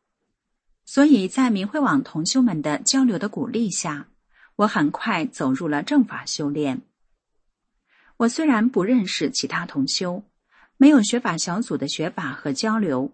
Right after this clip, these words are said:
但是我会上明慧网。明慧网就是一个大的学法小组，就是我交流的平台。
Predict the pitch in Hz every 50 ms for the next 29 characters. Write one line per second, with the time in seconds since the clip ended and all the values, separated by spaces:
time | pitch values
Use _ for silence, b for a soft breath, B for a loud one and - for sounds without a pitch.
0 | _ _ _ _ _ _ _ - 330 311 285 - - 254 240 233 240 - 180 160
1 | - - 294 269 - 294 262 196 156 160 196 - 311 294 220 160 139 127 123 -
2 | - _ _ _ _ _ _ _ _ _ _ _ _ _ _ _ _ _ - -
3 | 170 185 202 254 262 214 175 147 143 143 139 - _ - - 269 220 - - 208
4 | 170 151 165 202 - - 330 320 277 180 160 147 139 127 - - 156 - 147 135
5 | 135 - - 135 131 151 170 - - 151 117 - - _ _ _ _ _ _ _
6 | _ _ _ _ _ _ - - 330 302 277 - 269 233 202 170 160 160 190 208
7 | - - 302 285 254 190 185 254 269 - - 151 175 220 - - 160 135 143 170
8 | 226